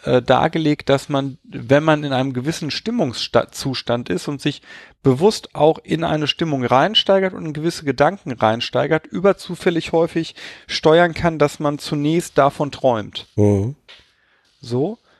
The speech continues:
Speaker 1: im Guten wie im Schlechten. Und, ähm, was Alexander gerade sagte, ne, äh, Fallen ins Bodenlose zu stürzen, ne?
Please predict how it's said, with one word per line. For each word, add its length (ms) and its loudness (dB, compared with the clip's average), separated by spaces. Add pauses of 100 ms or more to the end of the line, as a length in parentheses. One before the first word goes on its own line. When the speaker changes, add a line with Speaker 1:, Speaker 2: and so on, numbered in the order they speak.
(160)
Speaker 1:
im 160 -6
Guten 340 2
wie 60 4
im 100 -2
Schlechten. 640 0 (580)
Und, 420 0
ähm, 480 0
was 220 0
Alexander 480 0
gerade 300 2
sagte, 420 0
ne, 300 2
äh, 160 2
Fallen 420 2
ins 220 -6
Bodenlose 640 0
zu 180 -10
stürzen, 560 -2
ne? 220 0